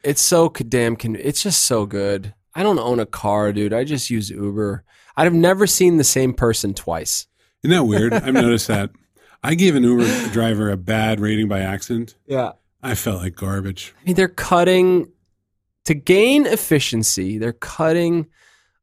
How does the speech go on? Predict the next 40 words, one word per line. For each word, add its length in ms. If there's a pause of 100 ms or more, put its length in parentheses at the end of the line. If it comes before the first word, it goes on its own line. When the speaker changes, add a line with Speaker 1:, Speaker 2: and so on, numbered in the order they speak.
(140)
Speaker 1:
all 340
opportunity 720
for 180
human 320
interaction. 680 (360)
I 120
didn't 220
call 240
to 60
make 180
the 80
reservation. 800 (760)
I 60
didn't 180
call 280
to 80
get 220
the 60
car. 480 (300)
Once 140
I 80
got 300
the 80
car, 200
how 120
often, 220
I, 300
I, 140
I 80
don't 200 (160)
talk 360
to 140
the 300 (100)
Uber 240
person. 140
Sometimes, 580 (460)
sometimes 680
I 120
do. 340 (540)
But 220